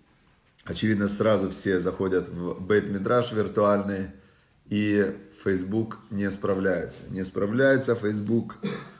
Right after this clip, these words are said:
с таким наплывом людей. Хорошо. Значит, э, пока все собираются, пока все собираются, мы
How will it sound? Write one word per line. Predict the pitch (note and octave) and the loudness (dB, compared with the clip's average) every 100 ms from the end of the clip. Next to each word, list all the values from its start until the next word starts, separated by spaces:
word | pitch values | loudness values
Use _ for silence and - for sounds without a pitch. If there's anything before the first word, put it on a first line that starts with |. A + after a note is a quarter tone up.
| _ - _ | _ -20 _
с | - | -4
таким | - G#2 A2+ G#2+ | 0 0 0 0
наплывом | G#2+ G#2+ A#2 G#2+ F#2+ C#2 - - _ _ _ _ _ _ _ _ _ _ - | -2 2 4 4 0 -4 -10 -20 _ _ _ _ _ _ _ _ _ _ -4
людей. | F#2+ F#2 F#2 D#2+ C2+ - _ _ _ _ _ _ _ _ | -2 0 -2 -2 -8 -18 _ _ _ _ _ _ _ _
Хорошо. | - C3 D#3 D3 G2 E2+ - - - _ _ - - - - - - - _ - - - | 4 6 6 6 4 0 -10 -20 -20 _ _ -20 -20 -20 -20 -20 -20 -20 _ -20 -20 -16
Значит, | - F2 G#2+ G2+ A2+ G#2 - | -8 0 2 2 2 0 2
э, | G#2 G2+ F#2+ - - | 4 4 0 -6 -2
пока | G#2+ G2+ B2 | -2 4 2
все | - G#2+ | 4 -2
собираются, | G2+ G2+ A#2 C3+ C#3+ C#3 C3+ C3+ B2+ - - - - _ _ - _ - - _ - _ _ _ _ - - | 0 0 4 4 4 2 2 2 0 -6 -12 -20 -20 _ _ -20 _ -20 -20 _ -20 _ _ _ _ -20 -4
пока | G2 F#2+ G2+ | -2 0 0
все | F2+ F2+ | -2 -4
собираются, | G2 G2 A#2+ B2+ A#2+ B2 A2 | 0 2 4 2 0 0 0
мы | G2+ G#2 A2+ A#2+ A#2 | 0 0 0 2 0